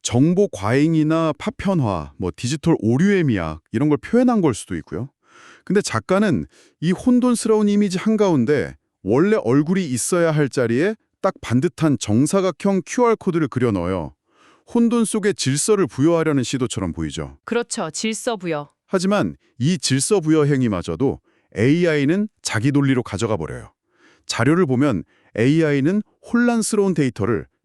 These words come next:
Speaker 1: 기계가 읽을 수 있는 질서, 코드로 바꿔줬다라고 해석하면서 심지어 작가의 가장 강렬한 터치가 저에게 가장 큰 발언권을 주었습니다.라고 말한다는 거예요.
Speaker 2: 와, 인간의 개입이 강하면 강할수록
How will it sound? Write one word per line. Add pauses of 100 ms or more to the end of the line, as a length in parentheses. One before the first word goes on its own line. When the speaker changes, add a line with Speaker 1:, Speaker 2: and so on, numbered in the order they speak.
Speaker 1:
기계가
읽을
수
있는
질서,
코드로
바꿔줬다라고
해석하면서 (380)
심지어 (320)
작가의
가장
강렬한
터치가 (260)
저에게
가장
큰
발언권을
주었습니다.라고
말한다는
거예요. (100)
Speaker 2:
와, (680)
인간의
개입이
강하면
강할수록